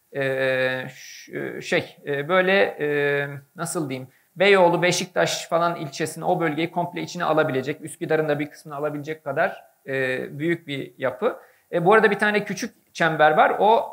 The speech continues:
Büyük Hadron Çarpıştırıcısında protonları besleyen bir önceki hızlandırıcı. O da eski İstanbul Yarımadası'nı içine alacak büyüklükte bir şey. E, bu bir anlamda dünyanın en büyük bir makinesi, belli bir şey için bir makine diyebiliriz.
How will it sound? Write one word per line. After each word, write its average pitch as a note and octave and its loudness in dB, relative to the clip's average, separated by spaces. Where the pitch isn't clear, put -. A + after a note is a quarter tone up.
Büyük F#3+ -4
Hadron F3+ -2
Çarpıştırıcısında F3 -6
protonları F3+ -4
besleyen G3 -2
bir A3 0
önceki D#3 -4
hızlandırıcı. D3 -2
O G#3 4
da A3+ 6
eski G3 -2
İstanbul F3+ -6
Yarımadası'nı D3 -4
içine C#3 -12
alacak C3 -6
büyüklükte B2+ -10
bir C3 -12
şey. - -2
E, C#3 2
bu G#3+ 0
bir C4+ 4
anlamda G3+ 4
dünyanın A3 2
en G#3+ -2
büyük - -8
bir F#3+ -12
makinesi, F#3+ 0
belli D#3 0
bir C#3 -8
şey C#3 -8
için G#3 -8
bir F3 0
makine E3+ 0
diyebiliriz. E3 -4